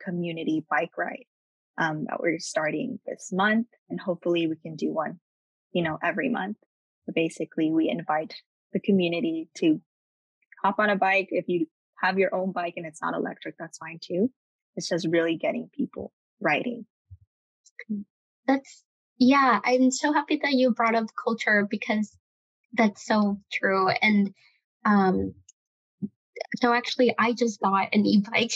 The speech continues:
Speaker 2: <laughs> um, but I, it took me a while. I was thinking about it for a while because you're right, like, it,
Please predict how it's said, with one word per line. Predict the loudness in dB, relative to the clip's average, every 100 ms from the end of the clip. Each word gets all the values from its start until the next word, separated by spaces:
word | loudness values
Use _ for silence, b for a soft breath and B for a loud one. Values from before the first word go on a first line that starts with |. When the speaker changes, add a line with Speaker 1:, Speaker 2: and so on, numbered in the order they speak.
| -6
Speaker 2:
<laughs> | -2
um, | 0 2 4 4 4 4
but | 4 4 2 0 B B B _ -2
I, | 2 4 6 6 2 -2 -6 _ 0
it | 0 2
took | 2 2
me | 4 2
a | 4
while. | 2 2 4 4 4 2
I | 0 4
was | 2 2
thinking | 2 2 4 2
about | 2 2
it | 0
for | 0
a | 0
while | 2 0 0
because | 0 2 0 0
you're | 0 4
right, | 4 4
like, | 2 2
it, | -2